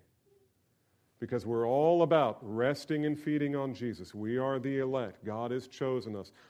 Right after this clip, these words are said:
All of our sin is borne by Christ. All of his righteousness is now ours. We don't have to have any guilt. We don't have to have any sense that God is displeased with us or whatever. It's all grace. It's all grace. It's all grace.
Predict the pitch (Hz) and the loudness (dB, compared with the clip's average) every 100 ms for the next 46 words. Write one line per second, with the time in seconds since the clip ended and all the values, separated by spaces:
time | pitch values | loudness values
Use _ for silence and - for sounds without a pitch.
0 | - 110 123 131 131 127 - - 143 127 | -8 -2 0 0 -2 -4 -6 -4 -2 0
1 | 113 101 - 117 120 123 120 123 117 131 | -2 -6 -6 -4 -2 -2 -4 -6 -6 -4
2 | 120 - 107 117 127 139 113 120 123 127 | -4 -4 -4 -2 -2 -4 -6 -4 -4 -6
3 | 123 - 127 131 113 117 123 123 131 123 | -10 -10 -8 -8 -8 -6 -4 -6 -6 -4
4 | 120 104 - - - 120 120 113 117 131 | -2 -4 -8 -20 -10 -4 -2 -2 -4 -4
5 | 147 117 135 135 127 127 127 104 127 131 | -4 -4 -2 -2 0 -2 -4 -2 -2 0
6 | 113 113 117 127 123 113 127 - 110 127 | 0 -2 -2 0 -2 -4 -8 -8 -6 -4
7 | 123 - - - - - 123 131 131 127 | -4 -6 -16 -20 -20 -8 0 2 2 0
8 | - - _ - - 156 139 135 - 123 | -4 -20 _ -14 -2 2 2 2 0 0
9 | 117 110 127 127 131 131 - 139 - - | 0 -2 0 2 2 0 -2 -6 -6 -4
10 | 127 131 127 120 117 113 - 117 113 123 | -2 0 -2 -2 0 0 -2 -2 2 2
11 | 131 113 110 117 120 143 151 139 117 123 | 2 2 -2 -2 0 2 2 2 -2 0
12 | 123 123 110 104 120 123 143 143 117 117 | 2 0 -2 -6 -2 0 2 0 -2 -2
13 | 113 113 107 - 110 113 113 104 101 101 | -2 -4 -10 -6 -2 -2 -2 -4 -4 -4
14 | 95 - - - | -6 -12 -18 -20